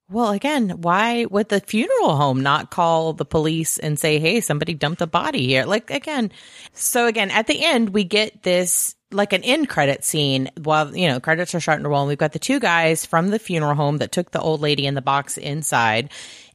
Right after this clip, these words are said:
And now they are standing next to her grave going, "She was such a nice old lady. Remember, she left us all that money." 'Cause that was the thing, was the babysitter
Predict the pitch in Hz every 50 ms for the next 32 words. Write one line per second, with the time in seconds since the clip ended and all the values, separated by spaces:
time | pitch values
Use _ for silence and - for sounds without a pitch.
0 | _ - 160 156 151 151 147 147 - - - 160 160 165 175 202 214 202 202 185
1 | 180 165 156 160 147 - 175 160 156 156 151 147 147 151 156 - - 190 165 151
2 | 180 180 170 - 151 139 135 131 123 120 127 147 190 208 - - - - - _
3 | - - 196 196 196 202 - - 427 427 330 214 - - 202 - - 139 131 160
4 | 196 226 247 - - 151 139 131 - 139 135 127 135 131 139 175 220 277 330 339
5 | 339 320 - - 190 156 151 196 247 311 - - 190 - - - 180 180 190 185
6 | 156 135 147 175 196 180 139 127 - 175 - - 240 277 254 220 180 - 156 135
7 | - 160 135 113 113 - - - - - _ 165 151 - 165 143 - 214 233 277
8 | 247 254 - - 202 170 165 143